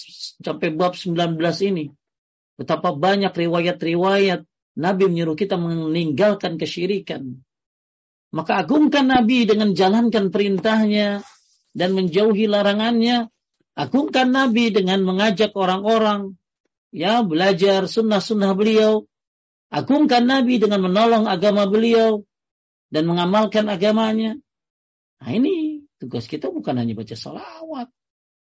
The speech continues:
mengagungkan Nabi. Itu salah satunya dengan salawat. Tapi masih banyak lagi, khususnya tauhid. Lagian Anda kalau banyak baca salawat tapi menyekutukan Allah, ya kan nggak akan selamat.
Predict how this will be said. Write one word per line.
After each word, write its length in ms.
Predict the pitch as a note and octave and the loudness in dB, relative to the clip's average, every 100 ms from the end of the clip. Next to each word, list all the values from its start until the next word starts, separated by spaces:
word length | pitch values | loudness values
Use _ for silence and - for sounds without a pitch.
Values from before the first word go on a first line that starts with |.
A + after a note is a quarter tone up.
| _ | _
mengagungkan 640 | - C#3+ C3+ B2 C3+ B2+ B2+ A#2 | -10 -6 -4 -4 -6 -4 -4 -6
Nabi. 240 | A2 A#2 | -8 -8
Itu 160 | A#3 A3 | -6 -4
salah 240 | A#3 G3 | -6 -8
satunya 480 | F#3+ F#3+ B3 F4 F3 | -8 -8 -6 -6 -6
dengan 240 | E3 D3+ | -8 -10
salawat. 480 | C#3 D3+ D#3+ C#3+ B2 _ _ _ _ | -12 -14 -16 -18 -20 _ _ _ _
Tapi 240 | - - | -16 -10
masih 320 | B3+ C4+ E4 F#4 | -6 -4 -6 -6
banyak 320 | F#4 F4+ - | -8 -10 -12
lagi, 480 | F4+ F4+ E4+ D#4 - | -12 -10 -12 -14 -12
khususnya 400 | F3+ D#3 G3 G3+ | -10 -10 -6 -6
tauhid. 400 | G3+ G3+ F#3 E3 E3 _ _ _ - | -6 -4 -4 -6 -10 _ _ _ -10
Lagian 380 | B2 C#3+ D#3+ | -6 -4 -4
Anda 160 | C3+ D#3+ | -4 -4
kalau 160 | D#3+ C3+ | -4 -4
banyak 320 | B2+ C3 C3 | -2 -4 -4
baca 240 | A#2+ C3+ | -6 -6
salawat 400 | B2+ C3 E3 D#3+ | -4 -2 -2 -2
tapi 320 | - B2+ C3 | -4 -4 -2
menyekutukan 560 | B2+ B2+ B2+ B2+ B2+ C3 | -2 -2 -4 -8 -6 -4
Allah, 320 | D3 E3+ D#3 | -4 -4 -2
ya 120 | B2 A#2 | -2 -4
kan 240 | A#2 A2 | -6 -6
nggak 160 | A2+ A2 | -6 -6
akan 100 | A#2 | -6
selamat. 600 | A2 A#2+ A#2 C3+ F3+ D3+ | -6 -6 -6 -4 -4 -6